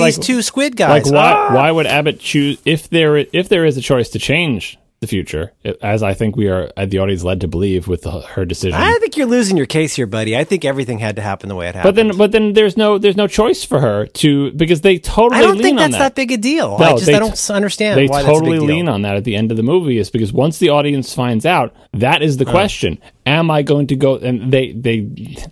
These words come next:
Speaker 2: am I going to hook up with Hawkeye? Because even though I know how it's gonna end, am I going to choose to have the child? Am I going to tell him about it? Like, those questions weigh heavily in the, like, that's, that's the big thing at the end of the movie.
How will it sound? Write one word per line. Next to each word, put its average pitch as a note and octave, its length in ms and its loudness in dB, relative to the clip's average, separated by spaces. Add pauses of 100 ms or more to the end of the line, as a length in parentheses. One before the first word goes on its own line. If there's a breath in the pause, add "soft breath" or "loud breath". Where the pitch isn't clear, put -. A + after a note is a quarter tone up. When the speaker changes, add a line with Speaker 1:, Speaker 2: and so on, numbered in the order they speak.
(420)
Speaker 2:
am F#3+ 180 2
I F3+ 140 2
going F3 240 0
to E3+ 300 0
hook - 200 -4
up F3 140 2
with E3+ 100 -2
Hawkeye? D3+ 520 -2 (140)
Because B2+ 200 0
even E3+ 260 2
though E3+ 140 2
I D#3+ 40 2
know D#3+ 140 0
how D#3+ 140 2
it's D#3 100 -2
gonna D#3 200 0
end, D#3 160 0 (140)
am E3 200 2
I E3 80 4
going D3+ 240 -2
to D#3 60 -10
choose E3 320 0
to D#3 60 0
have D3+ 200 0
the D#3 40 -4
child? D3+ 480 -2 (320 soft breath)
Am D3+ 200 2
I D3+ 80 2
going D3 180 0
to D3 80 -8
tell D#3 320 0
him C3 80 0
about F#2+ 340 -2
it? D2+ 120 -10 (200 soft breath)
Like, A#2 280 -4 (320 soft breath)
those C#3+ 400 4
questions C#3 560 -2
weigh B2 320 2
heavily C3 560 -2 (280 soft breath)
in B2 300 0
the, B2 280 -2 (140)
like, A#2 200 -4
that's, B2+ 280 -4
that's - 260 -2
the F3 80 0
big D#3+ 380 0
thing G3 240 0
at F3 80 -4
the B2+ 100 -2
end D#3 160 -2
of D3+ 60 -2
the D3 60 2
movie. G3+ 420 -2